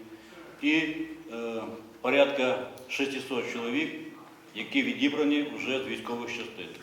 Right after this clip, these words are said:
в тому числі, кажу, і з мобілізованих, і з військовослужбовців строкової служби, які виявили бажання перейти на контракт. Причому в основному це, в основному це військовослужбовці, які на сьогоднішній день проходять службу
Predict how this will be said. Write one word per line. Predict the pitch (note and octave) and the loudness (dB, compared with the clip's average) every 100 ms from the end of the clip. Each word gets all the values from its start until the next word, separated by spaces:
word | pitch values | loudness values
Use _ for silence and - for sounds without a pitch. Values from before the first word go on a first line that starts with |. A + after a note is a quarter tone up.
| - - | -16 -8
в | |
тому | B2+ C3+ | 0 0
числі, | B2+ B2 B2+ | 0 -4 -6
кажу, | B2 A2+ F#3 | -6 -8 -6
і | D#3+ | -4
з | D#3+ | -2
мобілізованих, | D#3 D3 D3 C#3+ C#3+ C#3+ C#3+ - - - - - | 0 0 0 0 2 4 2 -2 -8 -16 -20 -8
і | D3 D#3 D3+ - | 0 0 0 -2
з | B2+ D3 - - - - - | -2 -2 -2 -8 -14 -16 -12
військовослужбовців | A#2 A2+ A2+ A2+ A#2 D3 C#3+ - | -10 -8 -8 -6 -2 0 0 -2
строкової | - A2+ A#2 G2+ | -6 -4 -2 -2
служби, | - C3+ | -4 -4
які | G#2+ A2 | -4 -4
виявили | A2 G2+ B2 G#2+ G2 | -6 -2 0 0 -4
бажання | G#2 C3 B2 | -2 -2 -2
перейти | G2 G2 | -4 -6
на | A2+ G#2 | -6 -6
контракт. | G#2 - E2+ E2 - - - - - - | -6 -6 -8 -10 -12 -14 -14 -16 -18 -6
Причому | A#2 A#2 D#3+ C#3+ | -2 2 4 6
в | |
основному | C#3+ D3 D3 F#3 E3+ | 4 4 4 4 2
це, | E3 D#3+ D#3 - - | 0 0 0 0 -6
в | - | -10
основному | B2 C3+ C3+ B2+ B2+ | -4 -2 0 -2 -4
це | A#2 | -4
військовослужбовці, | A2+ A2+ A2 A#2 A2+ B2 D3+ C#3+ D3 C#3+ | -6 -6 -8 -8 -6 -2 -2 -2 -4 -6
які | - - C3+ C#3 C#3 - - - - - - | -10 -2 0 0 -2 -10 -16 -18 -20 -20 -14
на | - | -8
сьогоднішній | - B2 A#2+ | -4 -2 -2
день | A#2+ | -4
проходять | - A#2 G#2+ | -6 -6 -4
службу | C3+ C3+ C3+ | -4 -4 -4